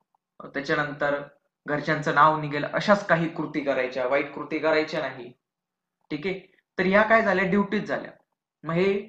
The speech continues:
आपण कशाविषयी बोललो, एका परिवाराविषयी बोललो. पण हेच जर मला राष्ट्राविषयी सांगायचं असेल, तर त्यावेळी fundamental duties and fundamental rights या थोड्या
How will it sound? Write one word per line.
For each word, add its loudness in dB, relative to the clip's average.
आपण 2
कशाविषयी -2
बोललो, -2
एका -2
परिवाराविषयी 0
बोललो. -10
पण 2
हेच 2
जर 0
मला 4
राष्ट्राविषयी 0
सांगायचं -4
असेल, -8
तर -2
त्यावेळी 0
fundamental 2
duties -4
and -2
fundamental 0
rights -4
या 0
थोड्या -2